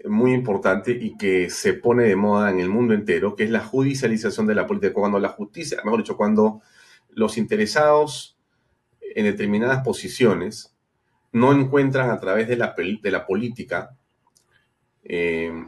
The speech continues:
una solución a sus requerimientos o expectativas, entonces deciden optar por el camino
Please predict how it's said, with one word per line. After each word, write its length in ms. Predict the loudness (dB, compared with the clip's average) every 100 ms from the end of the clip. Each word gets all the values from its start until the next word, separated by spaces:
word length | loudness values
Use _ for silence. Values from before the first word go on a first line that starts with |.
| -18 -20 _ _ _ _ _ _ _ _ _ _ _ _
una 240 | 2 4 6
solución 720 | 4 2 4 4 4 0 -4
a 120 | -2
sus 420 | -2 -4 -6 -6 -6
requerimientos 680 | -4 -4 0 2 2 0
o 20 | 0
expectativas, 920 | -2 -4 -4 -2 -2 -2 -6 -18 _ _ _
entonces 460 | -2 0 0 0 0
deciden 540 | 0 0 2 0 -2
optar 380 | -4 -2 -2 2
por 100 | 0
el 80 | 0
camino 560 | -2 -2 -4 -4 -10